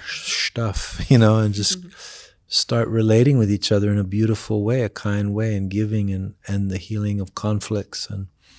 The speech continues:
Speaker 1: and I think, like what I said earlier, I think most people on this planet are just good people. They want peace.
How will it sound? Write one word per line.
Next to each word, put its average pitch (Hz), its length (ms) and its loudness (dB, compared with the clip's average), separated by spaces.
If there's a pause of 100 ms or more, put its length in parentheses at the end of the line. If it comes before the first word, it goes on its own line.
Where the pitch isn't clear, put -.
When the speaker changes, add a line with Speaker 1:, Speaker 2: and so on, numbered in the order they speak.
(1120)
Speaker 1:
and 107 120 0
I 113 60 2
think, 127 380 4
like 104 180 0
what 110 120 4
I 110 40 4
said 104 220 2
earlier, 110 260 6
I 98 60 4
think 98 180 -4
most 107 400 2
people 110 400 0
on 101 220 -2
this 98 120 -2
planet 101 400 -2
are 98 80 0
just 95 300 -2
good 98 240 -6
people. 104 340 0
They 98 160 -4
want 98 320 -6
peace. - 680 -2